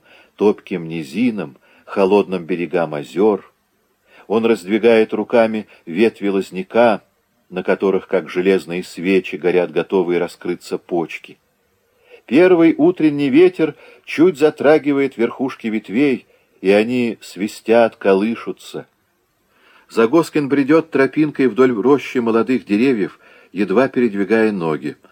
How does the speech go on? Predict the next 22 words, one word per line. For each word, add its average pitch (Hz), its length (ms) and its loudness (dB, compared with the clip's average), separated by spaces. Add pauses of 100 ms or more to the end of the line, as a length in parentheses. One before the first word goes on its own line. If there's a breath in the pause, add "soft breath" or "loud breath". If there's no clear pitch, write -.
(340 soft breath)
Сапоги 107 540 0
его 110 180 2
облеплены 95 640 -2
глиной 92 460 -4
и 92 140 -12
прошлогодними 95 800 -4
листьями. 78 640 -10 (840)
Рязанские 104 720 -2
леса 101 360 -2
обступают 87 680 -4
его, 78 320 -6 (440 soft breath)
Мещерские 110 800 -2
озера 104 600 0
плывут 90 600 -4
в - 140 -10
розовом 85 500 -2
дыму, 87 400 -4 (380 loud breath)
и 82 400 -4
алое 120 400 0
солнце 104 580 -4
торжественно 113 880 -2
поднимается 95 920 -6